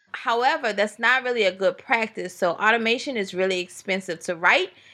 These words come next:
and it's really expensive to maintain. Not only that, we use automation, e-, especially in more mature environments, we use it for the validation of continuous integration and continuous deployment.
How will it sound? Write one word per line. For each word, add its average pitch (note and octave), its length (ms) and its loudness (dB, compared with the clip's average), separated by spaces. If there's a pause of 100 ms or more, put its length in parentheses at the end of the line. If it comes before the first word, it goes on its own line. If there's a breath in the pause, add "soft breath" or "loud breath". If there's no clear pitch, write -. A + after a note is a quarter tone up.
(120)
and A#3+ 120 0
it's A#3 160 2
really A3+ 320 2
expensive G3+ 680 -2
to A3 100 0
maintain. F3 920 -2 (380)
Not G#3+ 280 2
only B3 280 -2
that, G3+ 560 0
we G#3+ 140 0
use A#3+ 540 -2
automation, F#3+ 760 0
e-, F3 320 -2
especially G#3+ 540 0
in F#3+ 100 0
more F#3 220 2
mature C4+ 580 0
environments, F3 840 -2 (240 soft breath)
we G3+ 140 -2
use A3+ 340 0
it D4 120 0
for F#3 560 0 (280 loud breath)
the F#3 100 -2
validation G3 760 0
of F3 100 -4
continuous G3 640 -2
integration F3+ 720 0
and E3 140 -6
continuous F#3 640 -4
deployment. F#3 680 -2